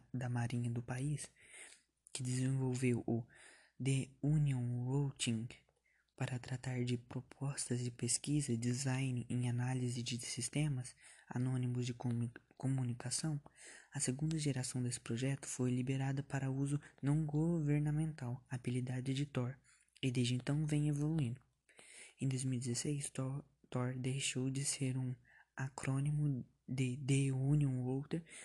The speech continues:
para se transformar em O N G. A Tor Project, uma rede de túneis escondidas na internet,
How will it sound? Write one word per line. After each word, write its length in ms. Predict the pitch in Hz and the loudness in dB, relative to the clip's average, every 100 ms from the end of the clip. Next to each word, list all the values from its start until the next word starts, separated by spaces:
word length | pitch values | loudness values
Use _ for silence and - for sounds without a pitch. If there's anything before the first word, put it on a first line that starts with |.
| - - | -14 -4
para 200 | 139 143 | -2 0
se 120 | 143 | 0
transformar 680 | - 147 - 151 143 143 147 | 2 0 0 0 2 0 0
em 200 | 131 127 - - _ _ | -2 -2 -8 -20 _ _
O 160 | 139 147 | 0 2
N 280 | 147 147 147 | 4 4 2
G. 240 | 127 113 - _ _ _ _ _ _ _ - - - | 2 -2 -6 _ _ _ _ _ _ _ -20 -18 -6
A 100 | 151 | -4
Tor 240 | 147 135 | 0 -2
Project, 840 | - 117 120 135 131 - - - - - - - | 0 0 2 0 -2 -6 -4 -4 -6 -20 -20 -2
uma 220 | 135 127 | 0 2
rede 260 | 123 117 113 | 2 2 2
de 140 | 120 | -2
túneis 360 | - 135 127 117 | 0 2 2 0
escondidas 560 | - 123 123 123 120 | -2 0 2 4 2
na 100 | 123 | 0
internet, 640 | 113 113 117 135 135 - | -2 -2 -2 0 0 -4